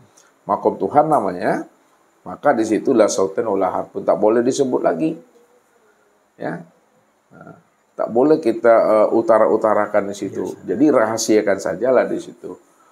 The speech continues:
Speaker 1: Walaupun, eh, orang menyebut hamba Allah, kita dah paham yang hamba Allah itu siapa.
Speaker 2: Betul.
Speaker 1: Walaupun dia menyebut cermin Allah, kita dah paham yang cermin Allah itu siapa.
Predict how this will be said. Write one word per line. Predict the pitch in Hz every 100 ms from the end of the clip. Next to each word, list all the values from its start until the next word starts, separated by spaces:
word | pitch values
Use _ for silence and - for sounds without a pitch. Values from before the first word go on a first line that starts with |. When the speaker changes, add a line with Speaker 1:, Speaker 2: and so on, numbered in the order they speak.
| _ -
Speaker 1:
Walaupun, | 98 95 90 - 139 135 117
eh, | 107 107 104 110
orang | 107 110 104
menyebut | 104 101 92 92 -
hamba | 98 98 98
Allah, | 95 95 117 123 123
kita | 123 127 151
dah | 120
paham | - 101 117 113
yang | 107
hamba | 104 95
Allah | 101 120
itu | -
siapa. | - - _ -
Speaker 2:
Betul. | - _ _ - _
Speaker 1:
Walaupun | 95 110 - - 139 123
dia | 123 123
menyebut | 117 113 104 107
cermin | - 110 110 82
Allah, | 98 127
kita | 143 180
dah | 156 139
paham | 151 143
yang | 123
cermin | 127 127 82
Allah | 90 117
itu | 131
siapa. | 110 92 - 104